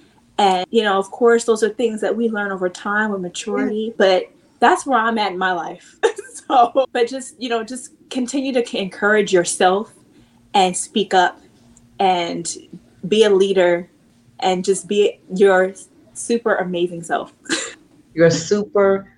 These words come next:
Speaker 2: amazing self. And whether you're listening to this or you're looking at the web series, that's exactly who you are. You are a super amazing person.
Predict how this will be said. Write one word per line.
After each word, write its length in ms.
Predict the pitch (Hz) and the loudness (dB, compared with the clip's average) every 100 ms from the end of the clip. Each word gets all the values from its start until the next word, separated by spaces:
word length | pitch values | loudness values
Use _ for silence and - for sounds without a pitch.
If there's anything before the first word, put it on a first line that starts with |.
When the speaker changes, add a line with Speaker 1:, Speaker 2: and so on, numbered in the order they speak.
| _ | _
Speaker 2:
amazing 680 | - 147 147 151 160 160 160 | 0 2 4 4 2 -2 -4
self. 460 | 135 139 117 113 - | -4 -4 -4 -6 -6
And 220 | 135 135 139 | -4 -2 2
whether 240 | 160 160 | 2 2
you're 160 | 156 147 | 2 4
listening 340 | 170 - 220 | 2 0 -2
to 120 | 233 214 | 0 4
this 260 | 214 214 214 - - _ | 4 4 0 -16 -20 _
or 80 | 139 | 2
you're 80 | 143 | 2
looking 220 | 147 165 | 2 -2
at 120 | 160 | -2
the 60 | 160 | 0
web 260 | 151 135 | 0 0
series, 440 | - 139 117 120 - | -2 -2 -2 -2 -2
that's 220 | 254 226 | 0 2
exactly 520 | 143 135 147 160 170 | 2 2 0 0 -2
who 140 | 160 151 | -2 -2
you 200 | 147 131 | -2 -2
are. 240 | 123 120 | -2 -2
You 120 | 208 233 | 0 0
are 120 | 131 | 0
a 120 | 110 | -4
super 680 | - - 202 202 196 190 - - - - | -6 -2 -2 0 -2 -2 -8 -20 -20 -4
amazing 880 | 127 127 123 143 156 147 135 113 110 - | 0 0 4 4 4 2 -2 -4 -10 -6
person. 420 | 98 95 - | -6 -6 -10